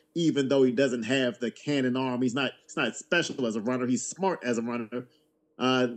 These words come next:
just, you know, you have to look at the intangibles more than the tangibles here. Uh, but I think he's a solid high floor prospect in this position. Uh, looking at some of the other things Carolina did, they came back with Jonathan Mingo in the second round.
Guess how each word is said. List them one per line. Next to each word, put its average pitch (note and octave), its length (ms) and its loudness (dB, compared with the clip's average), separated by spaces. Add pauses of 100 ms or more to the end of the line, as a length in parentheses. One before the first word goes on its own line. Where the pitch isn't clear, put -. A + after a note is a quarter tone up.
(120)
just, D3+ 280 0 (500)
you D#3+ 80 0
know, D3+ 80 2
you D3+ 160 6
have D#3+ 100 2
to D#3+ 60 4
look D#3 320 2
at D3+ 180 -2
the C#3+ 260 4 (120)
intangibles D#3+ 640 2
more D#3 180 8
than C#3+ 120 2
the B2+ 60 4
tangibles C3 540 0
here. A2 360 2 (500)
Uh, A#2 200 -2
but A#2 100 -2
I B2 160 -2
think D#3+ 200 0
he's E3 240 0
a B2 300 4 (160)
solid D#3 640 0 (140)
high D3+ 260 2
floor D3 600 2 (120)
prospect C#3 580 -2
in A#2+ 60 -2
this A2+ 140 -2
position. G#2+ 460 0 (1200)
Uh, A2+ 260 -4
looking C#3 260 0
at C3+ 100 2
some D#3 160 2
of C3+ 60 2
the D3 80 6
other C#3+ 160 2
things D3+ 240 0
Carolina D3 440 4
did, D#3 360 6
they C3 240 2 (160)
came C3+ 240 2
back C3+ 240 2
with B2 180 2
Jonathan C3 420 2
Mingo E3 360 6
in D#3+ 40 4
the D#3 60 2
second D#3 360 0
round. D#3 340 -2